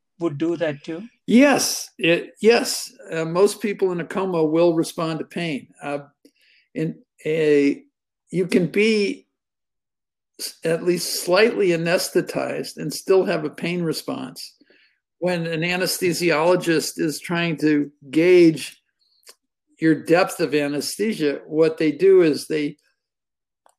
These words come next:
Speaker 2: you know, raise the concentration of the anesthetic to the point where you just stop responding to pain.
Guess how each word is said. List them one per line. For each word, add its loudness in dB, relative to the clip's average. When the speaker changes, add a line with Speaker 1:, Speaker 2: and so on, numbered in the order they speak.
Speaker 2:
you -6
know, -2
raise 2
the -4
concentration -2
of -6
the -6
anesthetic 0
to 2
the -2
point -4
where 2
you 0
just 2
stop 0
responding -6
to -10
pain. -6